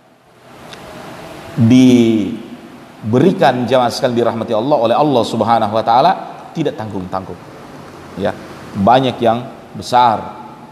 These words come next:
eh, apa yang mereka minta kepada Allah Subhanahu wa taala adalah sesuatu yang besar yang barangkali mustahil meminta. Tapi yakinnya bahwa Allah Ta'ala Maha Pemberi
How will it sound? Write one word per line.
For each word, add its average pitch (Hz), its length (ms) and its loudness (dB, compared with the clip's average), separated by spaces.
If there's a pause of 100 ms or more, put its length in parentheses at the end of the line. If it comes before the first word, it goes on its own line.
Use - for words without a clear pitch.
(400)
eh, 107 480 2
apa - 480 -2
yang 123 160 2
mereka 135 240 2
minta 143 320 0
kepada 117 240 0
Allah 120 160 -2
Subhanahu 101 460 -4
wa - 20 -10
taala 131 480 -2
adalah 113 380 4 (760)
sesuatu 160 480 -4
yang 131 160 -2
besar 143 480 2 (1500)
yang 110 480 2 (480)
barangkali 117 640 -2 (320)
mustahil 120 560 -4
meminta. 98 560 -6
Tapi 147 480 0
yakinnya 165 1120 0
bahwa 139 240 2
Allah 226 240 6
Ta'ala 202 240 2
Maha 190 160 0
Pemberi 190 480 -4